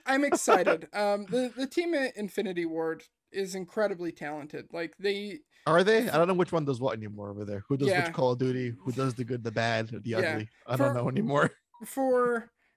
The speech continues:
Speaker 1: how, like, pigeonholed they've been into making Call of Duty games, um,
Speaker 2: Mm-hmm.
Speaker 1: their shit looks really pretty. So,
Speaker 2: Mm-hmm.
Speaker 1: um, I'm, I'm excited to see what comes of this eventually, if it ever comes out.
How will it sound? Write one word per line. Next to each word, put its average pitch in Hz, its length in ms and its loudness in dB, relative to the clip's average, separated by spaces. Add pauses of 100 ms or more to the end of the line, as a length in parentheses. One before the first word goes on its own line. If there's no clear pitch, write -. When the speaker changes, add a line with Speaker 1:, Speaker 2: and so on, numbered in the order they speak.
(440)
Speaker 1:
how, 262 420 0
like, 247 420 -2 (420)
pigeonholed 208 720 0
they've 185 260 -4
been 190 380 -4
into 196 400 -10
making 185 360 -6
Call 185 180 -4
of 175 80 -4
Duty 175 220 -6
games, 190 460 -10 (300)
um, 180 80 -2
Speaker 2:
Mm-hmm. 160 480 -4 (120)
Speaker 1:
their 208 160 0
shit 226 240 0
looks 185 240 -8
really 156 180 -6
pretty. - 380 -14 (160)
So, - 220 -4
Speaker 2:
Mm-hmm. 107 680 -10
Speaker 1:
um, 165 300 -4
I'm, 208 300 -2
I'm 208 160 -2
excited 190 440 -2
to 175 60 -12
see 170 180 -4
what 156 160 -4
comes 170 240 -10
of 156 140 -12
this 156 360 -8
eventually, 160 580 -6
if 147 140 -6
it 151 80 -6
ever 131 180 -10
comes 113 280 -14
out. 80 180 -12